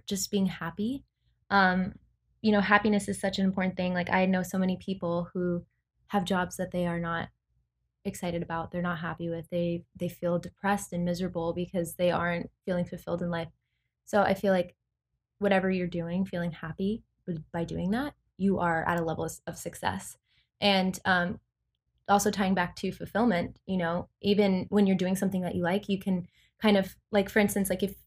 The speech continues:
for photography, like, if I'm doing, like, a job that I'm not super stoked on, like, that's not making me happy, yet I'm doing something that I'm passionate about, right? So it's, like, finding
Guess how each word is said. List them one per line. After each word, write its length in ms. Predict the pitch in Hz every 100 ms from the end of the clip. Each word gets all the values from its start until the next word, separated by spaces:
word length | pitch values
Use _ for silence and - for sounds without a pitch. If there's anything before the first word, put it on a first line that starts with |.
| _
for 120 | - 196
photography, 440 | 220 208 202 196
like, 140 | 180
if 120 | 190 190
I'm 120 | 185
doing, 480 | 180 185 185 185 - -
like, 160 | 180
a 60 | 190
job 360 | 180 175 180
that 200 | 175 170
I'm 160 | - 180
not 200 | 175 165
super 220 | 190 175
stoked 300 | 170 185 190
on, 180 | 175 170
like, 180 | 170 170
that's 180 | 175 175
not 140 | 170
making 260 | 170 170 170
me 80 | 165
happy, 300 | 185 208 185
yet 240 | 180 175
I'm 120 | 175
doing 220 | 185 180
something 380 | 175 175 175 175
that 120 | 170
I'm 220 | 165 170 160
passionate 400 | 196 254 175 156
about, 300 | - 95 -
right? 280 | 170 226 - _ _ _ -
So 200 | 233 220
it's, 180 | 220
like, 140 | 233 220
finding 640 | - 214 233 254 262 262